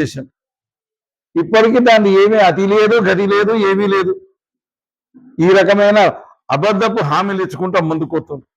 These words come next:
తర్వాత ఏ అకాడమిక్ ఇయర్ నుంచి ఆ, స్టా-, స్టార్ట్ చేస్తారు, మీరు అబద్ధాలు మాట్లాడినా నేను గట్టిగా చెప్పిన. దానికి ఇప్పటి వరకు జవాబు లేదు. ఇప్పుడు ఈ అకాడమిక్ ఇయర్లో స్టార్ట్ చేస్తారా, స్టార్ట్ చేయాలంటే దానికి జవాబు లేదు, స్టార్ట్ కానే కాదు. అంటే వాళ్ళ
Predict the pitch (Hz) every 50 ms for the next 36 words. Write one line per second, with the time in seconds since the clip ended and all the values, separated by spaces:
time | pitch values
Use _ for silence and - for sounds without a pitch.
0 | _ _ _ _ _ _ _ _ _ _ _ _ _ _ _ _ _ _ _ _
1 | _ _ _ _ _ _ _ _ 147 165 196 220 220 214 233 220 214 190 196 220
2 | 233 233 233 202 226 226 240 240 247 226 220 233 233 220 233 233 160 226 226 208
3 | 190 190 202 196 185 185 151 - - 151 185 185 139 - 170 180 208 208 208 220
4 | 208 - - 220 208 214 208 208 190 180 175 170 196 190 175 214 208 208 208 202
5 | 196 202 185 175 196 190 185 190 196 196 196 196 185 147 160 160 - _ - 208
6 | 220 202 196 202 - 196 170 151 - _ _ _ _ _ _ _ _ _ _ _
7 | _ _ _ _ _ _ - 131 156 180 202 208 180 196 156 - 214 214 214 214
8 | 214 226 208 180 190 202 202 208 196 202 208 208 208 220 214 - 226 208 208 202
9 | 202 190 170 202 208 208 208 208 190 208 202 202 202 180 - - 175 190 185 185
10 | 190 180 - 185 180 185 170 - 170 170 175 175 175 175 170 170 175 175 196 190
11 | 165 160 170 165 147 151 156 165 170 156 170 180 190 233 - _ _ _ _ -
12 | _ - 160 156 185 208 208 185 160 156 170 175 190 196 139 175 160 151 127 -
13 | - _ _ _ _ _ _ _ _ _ _ _ 156 175 190 208 196 196 196